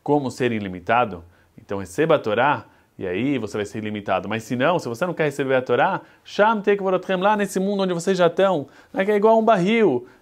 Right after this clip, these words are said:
tá tudo oco. Você pode passear, você pode viajar, mas tá limitado. Até onde você pode chegar? Quantos anos você pode viver? Cem anos, no máximo, cento e vinte anos. E aí? E depois o que que vai ser?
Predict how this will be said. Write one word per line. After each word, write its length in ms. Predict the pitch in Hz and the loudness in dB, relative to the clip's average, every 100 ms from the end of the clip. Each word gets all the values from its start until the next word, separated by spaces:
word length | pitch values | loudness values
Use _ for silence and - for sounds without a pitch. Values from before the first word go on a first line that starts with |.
| - | -4
tá 120 | 190 | -2
tudo 220 | 226 208 | 2 4
oco. 560 | 220 226 202 156 131 123 - _ _ | 6 6 2 0 -2 -4 -18 _ _
Você 140 | - 185 | -6 2
pode 260 | 208 196 | 2 2
passear, 560 | 190 175 - 180 190 180 | 0 -2 2 4 4 2
você 80 | 165 | 2
pode 220 | 185 175 | 0 4
viajar, 280 | 175 175 196 | 2 4 2
mas 120 | 190 | 0
tá 140 | 220 | 0
limitado. 600 | 214 214 208 214 208 180 143 | -2 -2 -2 2 4 4 2
Até 160 | 196 | 0
onde 140 | 214 - | 0 -2
você 60 | |
pode 240 | - 151 - | -2 -4 -2
chegar? 220 | 131 - | -2 0
Quantos 320 | 196 214 196 | 0 0 2
anos 160 | 190 147 | 2 0
você 80 | |
pode 240 | - 117 110 | 0 -2 0
viver? 360 | 104 95 87 - _ _ _ _ _ _ | -4 -6 -8 -16 _ _ _ _ _ _
Cem 320 | - 190 202 | -6 -2 0
anos, 260 | 208 202 156 | 0 0 0
no 80 | 165 | -2
máximo, 260 | 190 190 | -2 -2
cento 200 | 226 220 | 0 -2
e 60 | 214 | -2
vinte 280 | 220 214 214 | -4 0 2
anos. 380 | 226 190 143 180 | 2 0 -6 -2
E 80 | 208 | 0
aí? 340 | 202 139 - _ _ _ _ 143 | 2 -2 -8 _ _ _ _ -10
E 60 | |
depois 360 | 160 180 208 208 | -4 0 0 0
o 20 | |
que 120 | 208 | -2
que 80 | 190 | 2
vai 140 | 165 | 2
ser? 360 | 147 139 110 | 0 -2 -4